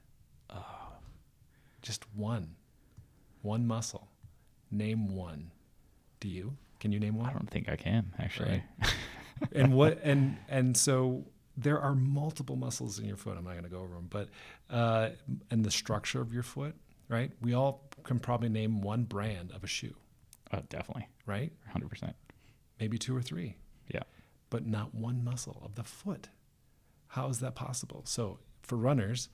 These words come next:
Speaker 2: if they knew, uh, how to strengthen their feet and keep their feet healthy, they would have a much better life.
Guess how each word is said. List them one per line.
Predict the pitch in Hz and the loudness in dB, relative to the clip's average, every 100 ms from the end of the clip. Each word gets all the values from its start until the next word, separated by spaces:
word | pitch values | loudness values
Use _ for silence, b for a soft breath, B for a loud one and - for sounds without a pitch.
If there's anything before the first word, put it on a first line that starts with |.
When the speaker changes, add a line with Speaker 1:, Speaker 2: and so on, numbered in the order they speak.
| B B B | B B B
Speaker 2:
if | 131 127 127 | 0 0 0
they | 120 120 120 120 - - | 0 2 2 0 -4 0
knew, | 113 117 107 98 110 123 - b b b | 4 6 4 0 -2 -4 -8 b b b
uh, | 113 104 101 104 - - | -4 -2 -4 -6 -12 -4
how | 110 | 0
to | 107 | 2
strengthen | - - 113 113 123 107 | 0 0 0 0 -2 -2
their | 95 92 | -4 -8
feet | - - 110 - - - - - - - - - | -10 -8 -6 -8 -14 -20 -20 -20 -20 -20 -20 -12
and | 110 | -10
keep | - 117 | -6 -6
their | 113 | -6
feet | 101 - 120 | -6 -4 -4
healthy, | 92 92 - 98 - B B B B _ | -4 -10 -12 -14 -16 B B B B _
they | 120 107 | -4 -2
would | 95 | -2
have | 95 92 | -4 -8
a | 98 | -8
much | 95 98 98 - | -6 -6 -6 -10
better | 98 92 | -10 -10
life. | 87 - - | -12 -14 -20